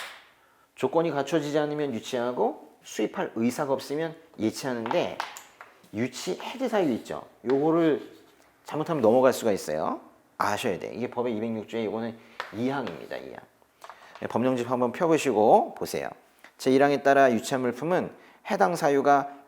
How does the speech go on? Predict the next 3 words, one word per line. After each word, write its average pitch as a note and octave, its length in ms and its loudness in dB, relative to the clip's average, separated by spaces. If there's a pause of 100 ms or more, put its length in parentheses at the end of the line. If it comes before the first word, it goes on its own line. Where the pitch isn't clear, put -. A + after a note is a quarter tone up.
해소되었거나 A2+ 1400 0 (500)
반송하는 C#3+ 600 -2
경우 G#2 460 -2